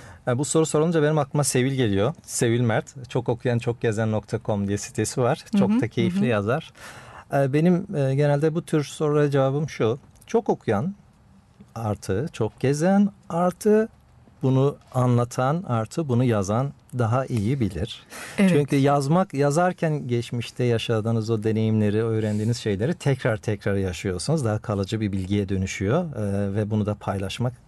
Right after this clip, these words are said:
Speaker 1: bence en, en, en keyiflisi bu.
Speaker 2: Bir de baktığını gören o kısmı atlamayalım.
Speaker 1: Ee, bakmak ve görmek arasındaki fark bizim aslında <laughs> Türkiye'deki sorunlarımızdan birisi. Çoğumuz
Speaker 2: Hı hı,
Speaker 1: seyahat
Speaker 2: hı hı.
Speaker 1: ettiğimizde,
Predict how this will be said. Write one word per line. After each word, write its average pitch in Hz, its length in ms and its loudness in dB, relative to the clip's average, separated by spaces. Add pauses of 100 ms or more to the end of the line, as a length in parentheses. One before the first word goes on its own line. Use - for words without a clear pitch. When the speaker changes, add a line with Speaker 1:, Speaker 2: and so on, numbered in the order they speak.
(140)
Speaker 1:
bence 104 240 -2
en, 120 300 0
en, 180 220 2
en 180 160 2
keyiflisi 101 520 -6
bu. - 80 -12
Speaker 2:
Bir 233 60 -4
de 226 100 2
baktığını 202 440 2
gören 180 440 2 (340)
o 175 40 -2
kısmı - 320 0
atlamayalım. 170 580 2
Speaker 1:
Ee, - 20 -2
bakmak 196 440 0
ve 220 80 4
görmek 214 380 4
arasındaki 202 520 2
fark 214 440 -2
bizim 196 280 4
aslında 190 400 4
<laughs> - 20 -8
Türkiye'deki 170 560 0
sorunlarımızdan 170 840 2
birisi. 131 340 0
Çoğumuz 151 360 2
Speaker 2:
Hı 180 60 2
hı, - 20 4
Speaker 1:
seyahat 160 360 2
Speaker 2:
hı 151 40 0
hı. - 0 -
Speaker 1:
ettiğimizde, 151 760 2